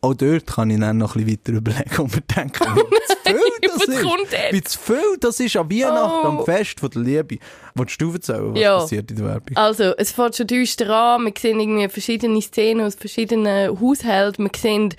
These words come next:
Speaker 2: streitende Erwachsene, die völlig gefangen sind im Stress von der Vorweihnachtszeit. Und wer schaut in die Röhre? Die armen, armen Kinder. Grosse, traurige Kinderaugen in Autos, in Wohnzimmer, am Familientisch.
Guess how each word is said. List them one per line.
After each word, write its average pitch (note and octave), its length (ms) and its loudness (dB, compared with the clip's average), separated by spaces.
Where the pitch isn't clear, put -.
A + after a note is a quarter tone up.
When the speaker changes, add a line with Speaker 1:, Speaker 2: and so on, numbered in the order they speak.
Speaker 2:
streitende G#3+ 680 0
Erwachsene, F3 720 -2
die F3+ 340 2
völlig A#3 340 0
gefangen B3 480 0
sind A#3 240 0
im G#3 200 2
Stress - 540 -4
von A3 120 -2
der F#3+ 80 -8
Vorweihnachtszeit. G#3+ 1300 -2
Und G#3 280 2
wer A#3+ 180 4
schaut B3+ 320 0
in A#3 100 -8
die - 80 -4
Röhre? A#3+ 500 2
Die - 180 -6
armen, G#3+ 340 2
armen F3+ 400 0
Kinder. E3 380 -6
Grosse, A#3+ 640 0
traurige A#3+ 440 0
Kinderaugen G#3+ 800 0
in C#4 260 0
Autos, F#3 640 2
in C4 200 0
Wohnzimmer, F#3+ 880 0
am C4 180 0
Familientisch. F#3 1000 0